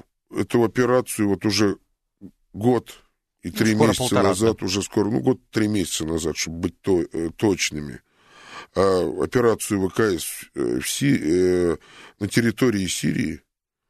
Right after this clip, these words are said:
Speaker 1: пока что очень точно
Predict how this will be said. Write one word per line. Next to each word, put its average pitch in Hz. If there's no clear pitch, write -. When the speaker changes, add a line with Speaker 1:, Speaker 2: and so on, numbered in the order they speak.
Speaker 1:
пока 131
что -
очень 110
точно 92